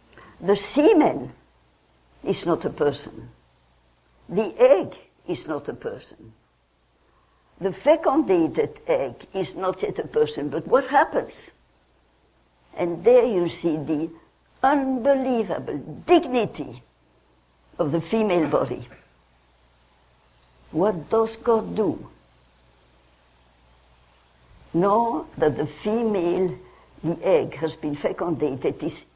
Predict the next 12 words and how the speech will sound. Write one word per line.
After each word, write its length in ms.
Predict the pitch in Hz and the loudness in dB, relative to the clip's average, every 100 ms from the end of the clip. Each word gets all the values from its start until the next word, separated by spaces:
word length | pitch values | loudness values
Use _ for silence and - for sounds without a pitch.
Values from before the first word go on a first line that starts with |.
| - | 4
in 460 | 330 294 180 131 127 | 6 6 2 -4 -8
the 160 | - 175 | -8 -8
female 420 | - 196 165 156 | -4 -2 0 0
body. 440 | 117 - 120 120 - _ _ _ _ _ _ _ _ _ _ - 123 | 0 -2 -4 -8 -14 _ _ _ _ _ _ _ _ _ _ -12 -4
God 260 | 185 170 - - - _ _ | -2 -2 -8 -18 -20 _ _
touches 540 | 226 226 - - 226 226 | 0 0 -2 -4 -4 -4
it 360 | 226 - - - | -6 -8 -16 -6
and 300 | - - 131 | -4 -2 0
gives 300 | 185 175 - | 0 0 -2
it 220 | 185 - - - | -4 -4 -8 -4
a 160 | 170 | -4
soul. 560 | 165 - - 82 76 | -4 -4 -2 -2 -4